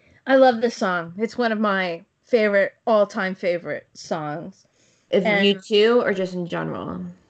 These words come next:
Speaker 1: No, I hate U two's version of it.
Speaker 2: Okay.
Speaker 1: Bob <laughs> Dylan's version of it.
Speaker 2: Okay.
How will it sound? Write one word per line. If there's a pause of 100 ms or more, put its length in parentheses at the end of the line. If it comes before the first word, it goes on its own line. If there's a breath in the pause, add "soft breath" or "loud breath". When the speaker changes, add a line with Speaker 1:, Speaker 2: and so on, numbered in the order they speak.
(260)
Speaker 1:
No,
I
hate
U
two's
version
of
it.
Speaker 2:
Okay.
Speaker 1:
Bob
<laughs>
Dylan's
version
of
it.
Speaker 2:
Okay.